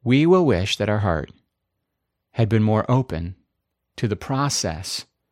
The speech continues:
of being poured out like a drink offering on the altar of God for the sake of the saints, that they might be found, saved, built up, matured,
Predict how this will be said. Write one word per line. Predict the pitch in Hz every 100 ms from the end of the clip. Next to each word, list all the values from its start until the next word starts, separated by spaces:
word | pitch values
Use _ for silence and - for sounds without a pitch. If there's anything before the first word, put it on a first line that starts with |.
| _ _ _
of | - 95
being | 110 98
poured | - 135 135
out | 127 -
like | 107 101
a |
drink | 92 113 123 123
offering | - 95 - 101 98
on | 107
the | 101 98
altar | 98 90 -
of | 101 98
God | 113 98 92
for | -
the | 98
sake | 95 - 104
of | 107
the | 95
saints, | - 123 87 -
that | 98
they | 107 107
might | 101 98
be | 107
found, | 95 - - 123 151 180 180 -
saved, | - - 139 143 151 139 - -
built | 107 131 139
up, | 143 135 - -
matured, | 104 104 - 135 135 135